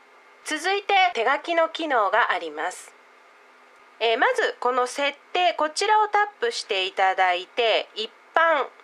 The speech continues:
それから、えー、その中のキーボード、で、さらにキーボード。で、ここの新し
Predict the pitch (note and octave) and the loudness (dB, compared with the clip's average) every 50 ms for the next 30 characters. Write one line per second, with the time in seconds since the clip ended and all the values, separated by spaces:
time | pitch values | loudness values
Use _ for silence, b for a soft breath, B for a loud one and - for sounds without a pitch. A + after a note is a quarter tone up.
0 | - _ - - - - - B B B B B B - - A#3+ A3+ A3 A3 G#3+ | -20 _ -20 -20 -20 -20 -20 B B B B B B -4 -2 0 0 0 -2 -2
1 | - A3+ G#3+ A3 A3+ A#3 A#3 A#3+ A#3 - - - - E3 D#3+ D#3+ D#3 D3+ D3 D#3 | 0 0 2 2 4 4 4 4 2 2 -2 -4 -4 -2 -2 -2 -4 -6 -8 -8
2 | - - F#3 G3+ G3+ G3+ G#3 F#3 - - F3 D#3 D3 D3 - - - C#4+ E4 F4+ | -6 -4 -2 -2 -2 0 -2 -2 -2 -2 -2 -4 -4 -6 -10 -8 -6 -4 -2 -2
3 | F#4+ G4 G4+ G4+ G4+ G4 F4+ C4+ G3+ - - - - - - - - - - - | -2 0 0 2 2 4 4 2 2 0 -2 -6 -6 -12 -20 -20 -20 -20 -20 -20
4 | - - - - - - - B B B B B B - G3 F#3+ F#3 F3+ - G#3 | -20 -20 -20 -20 -20 -20 -20 B B B B B B -6 -4 -4 -2 0 0 2
5 | G#3 G3 C4 G#3 B3+ - - - A3 G#3+ G3+ G3 G3 - F3 D#3+ D#3 D3 C#3+ - | 2 2 2 0 -2 -6 -6 -8 -6 -4 -4 -4 -2 0 0 0 0 0 -2 -6
6 | - - - - - - - - - _ _ - B B B B B B B - | -10 -12 -16 -20 -20 -20 -20 -20 -20 _ _ -20 B B B B B B B -20
7 | - - F4 F#4+ - F#4+ E4 - D4+ C#4 B3+ - - A3+ A#3+ - G4 G#4+ A4 A4+ | -6 -4 -4 -2 0 0 0 2 2 2 2 4 4 2 4 4 2 2 2 2
8 | A4 - | 0 0